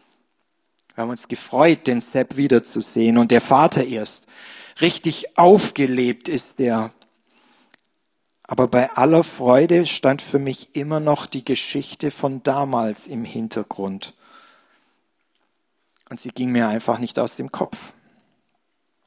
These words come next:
Und auch jetzt, noch knapp zwanzig Jahre nach unserem Wiedersehen, ich kann nicht sagen, warum. Der Sepp war immer freundlich. Er schien sich geändert zu haben. Nichts mehr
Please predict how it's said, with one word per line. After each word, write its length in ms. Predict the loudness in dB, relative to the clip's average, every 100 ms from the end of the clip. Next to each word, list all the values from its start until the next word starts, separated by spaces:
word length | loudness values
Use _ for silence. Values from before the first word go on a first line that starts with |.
| _ _ _ -4
Und 160 | 4 4
auch 140 | 6
jetzt, 340 | 4 2 0
noch 160 | 0 0
knapp 360 | 0 2 2 0
zwanzig 560 | 4 4 4 0 2
Jahre 340 | 6 6 6 2
nach 180 | 2
unserem 400 | 2 2 0 0
Wiedersehen, 640 | -2 4 4 4 2 2 -2 -10 -16 -18 -14
ich 140 | -12 -4
kann 180 | 0
nicht 200 | 0 -2
sagen, 380 | 0 2 2 4
warum. 460 | 4 6 4 2 2
Der 300 | 4 4 0
Sepp 500 | -6 0 0 0 2
war 360 | 4 4 0
immer 260 | -2 2 2
freundlich. 800 | 0 2 2 2 -2 -2 -2 0
Er 100 | -2
schien 300 | -2 -2 -2
sich 260 | -2 -4 -4
geändert 520 | -2 2 4 4 4
zu 200 | 0 2
haben. 380 | 0 -2 -4 -2
Nichts 380 | -2 -4 -8
mehr 260 | 0 2